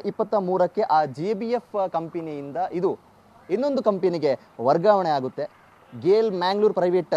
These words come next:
ಲಿಮಿಟೆಡ್, ಜಿ ಎಂ ಪಿ ಎಲ್ಗೆ ಇದು ವರ್ಗಾವಣೆ ಆಗುತ್ತೆ. ಅದಾದ ಬಳಿಕ ಇಲ್ಲಿ ಉದ್ಯೋಗವನ್ನ ಮಾಡ್ತಾ ಇದ್ದಂಥ ಅನೇಕ ಜನರಿಗೆ, ಸುಮಾರು ಎಪ್ಪತ್ತ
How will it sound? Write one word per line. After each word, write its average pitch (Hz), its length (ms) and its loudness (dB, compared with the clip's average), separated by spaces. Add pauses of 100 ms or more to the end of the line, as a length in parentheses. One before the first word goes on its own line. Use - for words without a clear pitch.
ಲಿಮಿಟೆಡ್, 143 640 -2
ಜಿ 160 80 -6
ಎಂ 208 200 -2
ಪಿ 196 180 -4
ಎಲ್ಗೆ 165 260 2
ಇದು 147 220 2 (220)
ವರ್ಗಾವಣೆ 185 480 6
ಆಗುತ್ತೆ. 147 420 0 (440)
ಅದಾದ 214 380 6
ಬಳಿಕ 233 300 2 (160)
ಇಲ್ಲಿ 220 300 0
ಉದ್ಯೋಗವನ್ನ 220 640 6
ಮಾಡ್ತಾ 170 400 6
ಇದ್ದಂಥ 156 380 -2 (580)
ಅನೇಕ 277 380 2
ಜನರಿಗೆ, 151 360 -2
ಸುಮಾರು 196 240 4
ಎಪ್ಪತ್ತ - 380 6